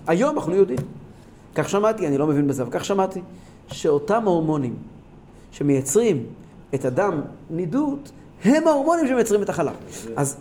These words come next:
רבי מאיר לא יכול היה להסביר להם הורמונים, כי לא ידעו מה זה הורמונים אז. אז הוא אמר להם, "דם נעקר ונעשה חלב." זה הוא מדבר איתם, הוא היה כמה רמות מעליהם, הוא לא יכול היה להסביר להם בכלל מה הוא מדבר.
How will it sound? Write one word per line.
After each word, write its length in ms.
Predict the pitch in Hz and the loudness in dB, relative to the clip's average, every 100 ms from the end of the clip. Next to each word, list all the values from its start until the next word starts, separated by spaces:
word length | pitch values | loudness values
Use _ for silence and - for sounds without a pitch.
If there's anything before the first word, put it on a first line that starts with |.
| 147 | -2
רבי 180 | 170 | 0
מאיר 380 | 196 320 320 285 | 2 2 4 4
לא 140 | 254 339 | 6 4
יכול 180 | - | 4
היה 140 | 320 294 | 2 2
להסביר 300 | 247 208 339 | 2 4 4
להם 160 | 294 | 4
הורמונים, 380 | 240 254 339 302 | 2 2 2 0
כי 60 | 294 | 0
לא 60 | 302 | 0
ידעו 180 | 302 | 0
מה 100 | 311 | 0
זה 100 | 247 | 2
הורמונים 380 | 254 254 339 320 | 2 2 2 4
אז. 220 | 233 139 - - - 127 135 - 120 117 - - - - - | 2 0 -8 -14 -14 -12 -12 -12 -12 -14 -16 -20 -20 -8 -2
אז 120 | 208 | 2
הוא 80 | 294 | 4
אמר 220 | 349 370 | 4 6
להם, 220 | 339 311 302 | 4 4 6
"דם 140 | 370 370 | 6 6
נעקר 260 | 349 359 349 | 6 6 6
ונעשה 320 | 349 - 330 | 4 2 0
חלב." 340 | 320 320 311 311 311 - - - - - - | 0 2 2 0 -6 -14 -18 -20 -20 -12 0
זה 120 | 277 | 2
הוא 80 | 302 | 2
מדבר 240 | 254 294 277 | 2 0 -2
איתם, 340 | - 277 262 233 | 0 0 0 0
הוא 180 | 277 285 | 2 2
היה 180 | 330 311 | 2 0
כמה 240 | 311 330 320 | 0 2 2
רמות 200 | 339 339 | 2 4
מעליהם, 480 | 339 320 339 381 302 | 4 6 8 8 6
הוא 120 | 294 | 6
לא 60 | |
יכול 180 | 320 320 | 6 8
היה 100 | 339 330 | 8 8
להסביר 200 | 240 359 | 6 4
להם 120 | 339 | 4
בכלל 160 | 320 | 2
מה 60 | 330 | 2
הוא 80 | 330 | 2
מדבר. 260 | 311 359 | 4 4